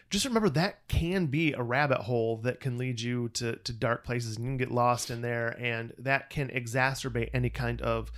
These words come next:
depressive moments or whatever you're having. So, you know, if you find yourself on Facebook two, three, four hours a day, put it down. I'm not saying don't go on Facebook, you know, but again, set a time limit. Just set a timer saying, "Hey, I'm gonna go on here for fifteen minutes. I'm gonna check in on my friends."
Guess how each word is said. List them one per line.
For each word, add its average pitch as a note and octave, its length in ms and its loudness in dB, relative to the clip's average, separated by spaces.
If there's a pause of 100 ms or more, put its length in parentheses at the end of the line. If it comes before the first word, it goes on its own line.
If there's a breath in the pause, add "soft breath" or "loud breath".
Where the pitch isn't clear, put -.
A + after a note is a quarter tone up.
(140)
depressive A#2+ 600 -6
moments A#2+ 400 0
or A#2+ 80 -2
whatever A#2 260 -2
you're A2+ 180 -4
having. A#2+ 540 -2 (380 loud breath)
So, C3+ 560 4 (140)
you D#3+ 80 2
know, D3 100 0
if D3 140 -4
you D#3 60 0
find F3 280 4
yourself C3+ 540 4 (180)
on C3+ 220 4
Facebook C3 560 0
two, C3+ 220 2
three, C3+ 220 2
four B2 240 -2
hours A#2+ 300 0
a A2+ 40 -6
day, A#2+ 340 0 (460 loud breath)
put F#3 120 2
it G3+ 100 -4
down. B2+ 400 -4
I'm F#3+ 140 4
not G#3 160 8
saying F3+ 180 6
don't E3+ 180 8
go D3+ 60 6
on A#2+ 120 4
Facebook, A#2+ 440 -2
you D3 80 0
know, C3+ 120 2
but E3+ 120 2
again, E3+ 320 4 (320 loud breath)
set - 220 4
a A#3+ 60 2
time D3 280 2
limit. C2 300 -6
Just C#3 160 -2
set E3+ 120 4
a F3+ 60 2
timer E3 320 2
saying, C#3 260 -2
"Hey, C3 160 2
I'm C3 120 -2
gonna C#3+ 140 0
go C3+ 100 4
on C3+ 100 6
here C3 140 4
for A#2 120 -6
fifteen B2+ 460 0
minutes. A#2+ 420 0
I'm A2+ 160 -6
gonna A#2+ 180 -2
check C3+ 280 -2
in C3+ 80 -2
on B2 100 2
my A#2+ 140 2
friends." B2 800 0